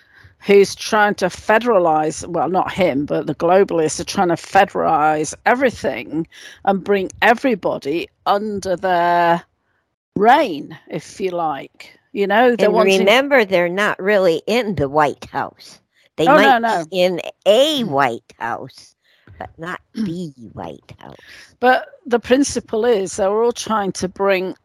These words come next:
Speaker 1: <clears throat> every jurisdiction, the whole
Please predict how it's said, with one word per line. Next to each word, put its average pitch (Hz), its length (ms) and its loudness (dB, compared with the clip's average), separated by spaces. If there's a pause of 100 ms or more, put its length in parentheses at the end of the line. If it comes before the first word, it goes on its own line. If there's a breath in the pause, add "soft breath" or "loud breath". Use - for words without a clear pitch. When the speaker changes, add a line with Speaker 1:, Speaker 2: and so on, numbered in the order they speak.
(100)
Speaker 1:
<clears throat> 220 220 0 (440 soft breath)
every 196 720 2
jurisdiction, 190 1040 -6 (500)
the 175 80 0
whole 185 440 2